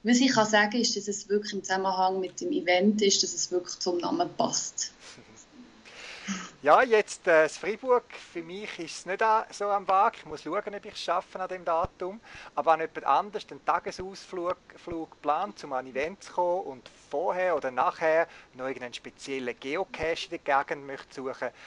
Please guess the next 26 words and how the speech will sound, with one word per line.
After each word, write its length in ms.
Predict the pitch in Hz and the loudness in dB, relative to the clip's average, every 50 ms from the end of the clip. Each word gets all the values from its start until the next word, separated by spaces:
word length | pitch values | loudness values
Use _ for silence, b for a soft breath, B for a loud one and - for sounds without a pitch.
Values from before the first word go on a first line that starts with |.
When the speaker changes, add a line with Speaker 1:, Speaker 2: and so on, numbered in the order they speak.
| B B B B | B B B B
Speaker 2:
hast 200 | - 123 - - | -6 -6 -4 -4
du 80 | 147 | -4
da 220 | - 131 123 123 120 | 0 2 2 2 0
noch 120 | 120 120 | -2 -6
einen 100 | 117 120 _ - | -10 -12 _ -12
Tipp? 160 | - 233 262 _ _ _ - - - - 247 247 - - _ _ _ _ _ _ b b b b b b b b b _ 208 | -10 -10 -10 _ _ _ -20 -20 -18 -14 -14 -14 -14 -16 _ _ _ _ _ _ b b b b b b b b b _ -2
Speaker 1:
Ja, 340 | 196 202 202 208 233 269 | 2 4 6 8 8 8
also 180 | 277 262 - 233 | 6 6 6 4
Düdingen 560 | - - 254 294 302 320 339 330 311 302 254 240 | 4 6 6 6 8 10 10 10 10 10 10 8
selber 460 | - 226 233 262 302 330 311 339 330 277 | 6 4 6 6 4 2 2 2 0 2
hat, 300 | 254 220 226 - - - 220 | 2 2 2 0 -2 0 2
äh, 280 | 202 202 202 202 202 202 | 4 4 6 4 2 2
viele 360 | - - 254 294 294 311 311 | 2 2 2 6 8 8 8
schöne 560 | 302 - 269 262 277 285 294 294 294 294 269 | 8 6 4 4 4 4 4 6 6 6 6
und 180 | 247 240 226 214 | 6 6 4 4
interessante 840 | 220 214 214 220 214 208 - - 208 214 240 262 269 - 247 226 - | 2 0 0 -2 -4 -2 0 4 4 6 6 6 4 4 2 0 2
Tradis 540 | - 214 220 247 240 - 302 285 - - 240 | 6 6 6 6 6 2 0 -2 0 2 2
und 100 | 220 214 | 4 6
Multis. 800 | 220 254 302 349 320 - - 311 330 370 - - - - - - B B B B B B B B B B B B B B - | 6 8 6 6 4 4 4 6 6 6 4 -2 -6 -10 -12 -16 B B B B B B B B B B B B B B 6
In 140 | 226 247 | 8 8
der 80 | 247 - | 8 8
weiteren 460 | 269 302 311 - - 302 302 302 277 | 8 6 6 6 6 6 8 8 6
Umgebung 440 | 269 262 254 269 269 262 302 302 - - - | 6 6 4 4 4 4 4 2 2 2 2
hat's 260 | 220 214 214 - - | 2 2 2 2 4
noch 180 | 247 247 247 240 | 8 8 10 8
ein 140 | - - | 8 4